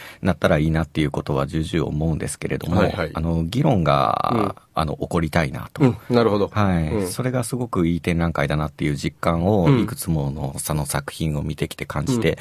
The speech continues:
Speaker 1: 撮っていましたので、
Speaker 2: うん。
Speaker 1: えー、何かしらその、うーんと、アール・ブリュットの展覧会を開催するっていうこと自体が、
Speaker 2: うん。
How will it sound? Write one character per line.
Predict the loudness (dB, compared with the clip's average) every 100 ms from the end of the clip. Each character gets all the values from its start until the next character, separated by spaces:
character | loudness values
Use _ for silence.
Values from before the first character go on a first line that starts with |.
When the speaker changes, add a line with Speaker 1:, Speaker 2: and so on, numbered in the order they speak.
| -10 -14 -18 -12 -4
Speaker 1:
撮 | -4
っ |
て | 0 -2
い | 0
ま | -2
し | -2
た | -2
の | -2
で、 | 0 2 4
Speaker 2:
う |
ん。 | 4 2 -8 -20 -6
Speaker 1:
え | 0 2 0 -2
ー、 | -2
何 | 0 0
か | -2
し | -2
ら | -4
そ | 0
の、 | 0 2 2 0 -2
う |
ー | 0 2 2 0
ん |
と、 | -2 -2
ア | 0
ー |
ル・ | 0
ブ | -2
リ |
ュ | -2
ッ |
ト | 0
の | 0
展 | 0
覧 | -2
会 | -2
を | -4
開 | -4 -4
催 | -4
す | -4
る | -6
っ |
て | -4 -4
い |
う |
こ | -4 -4
と | -6
自 | -2
体 | 0 2
が、 | 4 6
Speaker 2:
う | 4
ん。 | 0